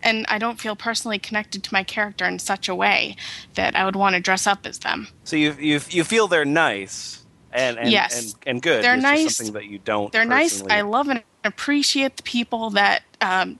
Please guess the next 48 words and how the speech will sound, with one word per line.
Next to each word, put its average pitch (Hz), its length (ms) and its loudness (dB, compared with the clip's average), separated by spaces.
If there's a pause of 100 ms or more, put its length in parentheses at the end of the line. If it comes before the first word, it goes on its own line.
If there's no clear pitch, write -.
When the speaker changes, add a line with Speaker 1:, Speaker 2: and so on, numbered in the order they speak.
(120)
Speaker 1:
you 220 260 0
know, 208 200 4
spend 226 380 0
their 202 120 2
entire 262 380 0
convention 220 540 -2
in 190 160 -8
a 190 60 -8
suit. - 420 -2 (640)
I 214 140 0
just 202 220 -4
can't 196 240 -2
do 202 100 -2
it 190 80 -10
myself. - 580 -4 (680)
<laughs> - 60 0 (380)
Speaker 2:
I 254 280 4
actually 320 220 -4
wanted 240 220 4
to 208 60 0
say 220 200 0
that, 196 240 -4
that, 170 260 4 (180)
I 139 40 -6
mean, 170 260 2
uh, 160 60 0 (340)
you 175 80 2
know, 175 160 4
if, 165 260 -2
if 160 160 -2
you 170 120 0
see, 254 340 0
if 170 180 -4
you 185 60 4
see 247 220 2
a 214 60 4
T 196 200 -2
V 180 160 2
sh-, - 160 -2
or, 147 240 4
like, 139 180 2
you 139 180 2
know, 123 120 4
any 147 160 4
sort 156 160 2
of 131 60 -6
camera 123 320 2
crew 104 460 -2